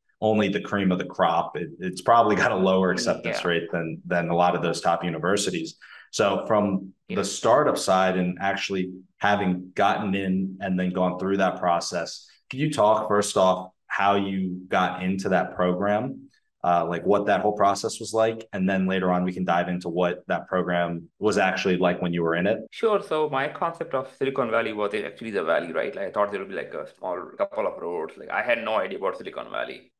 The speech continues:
Speaker 2: 'cause I thought it would be, like, valley. And my background, like, I moved to Canada in two thousand ten from my school from Pakistan. So, and we got into Y Combinator in two thousand thirteen. So it was, like, literally, like, two years after, one year or two years after my graduation, you know,
Speaker 1: Wow.
Speaker 2: uh, that I'm into, into Y C.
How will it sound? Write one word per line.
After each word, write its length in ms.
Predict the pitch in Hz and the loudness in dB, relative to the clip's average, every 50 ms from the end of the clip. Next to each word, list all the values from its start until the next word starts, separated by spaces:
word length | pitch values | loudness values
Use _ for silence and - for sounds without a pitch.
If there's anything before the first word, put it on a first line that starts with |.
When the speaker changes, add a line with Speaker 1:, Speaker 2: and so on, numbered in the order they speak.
| _ _ _ | _ _ _
Speaker 2:
'cause 100 | 131 151 | 2 4
I 40 | 151 | 4
thought 160 | 208 190 175 | 4 2 2
it 40 | 175 | 2
would 60 | 147 | 0
be, 80 | 135 | 0
like, 120 | 113 98 98 | 0 2 2
valley. 340 | 101 101 92 90 87 87 - - _ _ _ _ _ | 2 2 2 0 -4 -10 -12 -20 _ _ _ _ _
And 120 | - 123 | -6 -2
my 140 | 127 127 117 | -2 -2 2
background, 420 | 104 117 135 151 151 143 123 120 110 | 2 2 2 4 2 2 2 2 2
like, 140 | 101 101 101 | 0 0 0
I 100 | 98 110 | -2 -2
moved 260 | 117 120 123 - - | -4 -6 -10 -8 -10
to 160 | 127 113 107 110 | -10 -10 -10 -8
Canada 420 | - 127 113 110 104 101 98 95 | -6 -4 -2 0 2 2 2 2
in 200 | 82 104 101 101 | 0 -4 -6 -10
two 120 | - 110 | -12 -16
thousand 840 | - - - 101 98 98 - _ 101 101 - _ - 98 101 98 - | -6 0 0 0 0 -2 -10 _ -18 -18 -16 _ -16 -14 -14 -16 -12
ten 220 | - 113 107 107 107 | -8 -8 -8 -8 -8
from 160 | 107 101 98 | -10 -8 -8
my 80 | 95 | -8
school 420 | - - _ - 113 110 104 104 - - | -8 -10 _ -14 -10 -10 -10 -10 -10 -12
from 140 | - - - | -14 -14 -10
Pakistan. 680 | - 101 98 - - 123 - _ - 65 64 64 - - _ - | -6 -4 -4 -4 -6 -12 -12 _ -8 -8 -8 -8 -10 -16 _ -14
So, 300 | - - 98 92 95 - - | -6 -2 -2 0 0 0 0
and 300 | 90 90 90 90 90 92 | 0 -2 -4 -6 -8 -8
we 100 | 101 104 | -8 -2
got 180 | 101 104 104 | 0 2 2
into 140 | 104 98 92 | 2 0 -2
Y 160 | 87 92 90 | 0 -2 0
Combinator 240 | - 98 92 92 92 | 0 -2 -4 -4 -4
in 60 | 90 | -8
two 160 | - - 107 | -12 -16 -18
thousand 100 | - - _ _ | -18 -20 _ _
thirteen. 400 | - 107 92 - - 107 98 92 | -8 -8 -8 -8 -8 -10 -10 -8
So 80 | - 98 | -10 -10
it 100 | 98 - | -8 -4
was, 80 | 117 110 | -4 -4
like, 140 | 107 - | -4 -4
literally, 420 | - - 120 123 123 131 120 120 113 | -6 -6 -6 -6 -4 -4 -6 -4 -2
like, 200 | 101 90 87 - | -4 -4 -6 -6
two 140 | - 120 110 | -10 -8 -4
years 140 | 101 101 92 | -2 -2 -2
after, 240 | - 101 - - - _ _ _ | -2 -4 -8 -14 -20 _ _ _
one 180 | 110 120 123 | -2 -2 0
year 180 | 123 120 117 107 | 2 2 2 2
or 160 | 95 90 - | 2 0 0
two 120 | - 117 107 | -4 -4 -4
years 120 | 95 90 | -2 -2
after 200 | 87 - - 95 | -2 -4 -4 -8
my 140 | 92 87 90 | -8 -8 -4
graduation, 680 | - 69 64 69 67 60 55 - - - - - - - _ | -2 -2 -2 -2 -2 -6 -10 -10 -10 -12 -14 -16 -16 -18 _
you 100 | - 87 | -8 -2
know, 180 | 90 90 95 87 | 0 2 2 2
Speaker 1:
Wow. 320 | 80 78 78 - - - - _ _ - | 0 -2 -6 -10 -14 -20 -20 _ _ -2
Speaker 2:
uh, 140 | 82 80 80 | 0 0 2
that 160 | - 101 98 | 2 2 0
I'm 140 | 95 92 92 | 0 -2 -4
into, 280 | 92 92 85 90 - | -6 -6 -8 -8 -8
into 360 | 78 92 85 - - 85 92 90 | -8 -8 -10 -10 -12 -12 -12 -6
Y 200 | - 85 71 69 | -4 -4 -4 -4
C. 380 | - - 98 69 - - - | -6 -10 -12 -12 -12 -14 -20